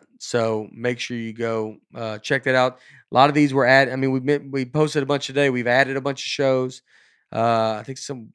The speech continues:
somebody's might, we might have a third show added, a lot of late shows added. So g-, just go get these tickets. These tickets, people are buying 'em, which is very nice and very sweet. And I can't thank you enough for not buying 'em. Uh, but make sure you go get 'em, uh,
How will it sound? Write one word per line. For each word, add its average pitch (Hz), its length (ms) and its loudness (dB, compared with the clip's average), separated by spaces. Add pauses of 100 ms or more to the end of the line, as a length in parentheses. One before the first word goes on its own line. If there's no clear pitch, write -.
(120)
somebody's 156 400 -6
might, 127 120 -4
we 120 100 -8
might 117 160 -8
have 104 120 -12
a 110 40 -20
third 135 280 -6
show 131 200 -4
added, 123 360 -2 (480)
a - 40 -10
lot 123 100 2
of 135 80 0
late 131 240 0
shows 131 340 -2
added. 120 440 -2 (400)
So 113 580 -2
g-, - 280 -20
just 117 200 -14
go 139 160 0
get 143 160 -4
these 143 160 -6
tickets. 170 300 -2
These 139 140 -10
tickets, 156 280 -6
people 175 240 -2
are 175 40 -6
buying 185 360 0
'em, 160 160 -4 (960)
which 123 220 -8
is 117 80 -8
very 147 260 6
nice 165 320 2
and 131 60 -10
very 139 160 0
sweet. 156 360 -6
And 120 100 -10
I 135 40 -8
can't 131 280 -12
thank 127 200 -10
you 139 60 -4
enough 131 240 -6
for 127 60 -12
not 127 180 -6
buying 110 280 -8
'em. 110 120 -16 (440)
Uh, 113 360 -2
but 107 120 -8
make 117 160 -6
sure 127 160 -8
you 120 80 -6
go 123 160 -4
get 117 160 -6
'em, 107 160 -12 (380)
uh, 107 320 -10